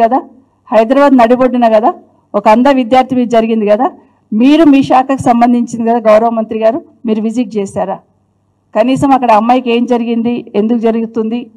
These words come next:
అనే ఆ హాస్టల్ని విజిట్ చేసే ప్రయత్నం ఎక్కడైనా చేశారా? గత ఎనిమిది నెలల నుండి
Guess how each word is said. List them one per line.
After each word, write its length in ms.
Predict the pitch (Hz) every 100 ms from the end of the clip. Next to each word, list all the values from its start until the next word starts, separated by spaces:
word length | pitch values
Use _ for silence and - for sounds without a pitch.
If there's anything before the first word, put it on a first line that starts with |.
| -
అనే 160 | 214 220
ఆ 120 | 196 - _ _ _ -
హాస్టల్ని 460 | 226 262 302 285
విజిట్ 300 | 247 233 233
చేసే 180 | 233 -
ప్రయత్నం 460 | 226 220 214 240 226
ఎక్కడైనా 320 | 214 208 233
చేశారా? 520 | 196 185 196 180 185 - _ _ _ - 226
గత 100 | 226
ఎనిమిది 480 | 269 254 233 269 277
నెలల 240 | 254 254
నుండి 440 | 269 269 277 339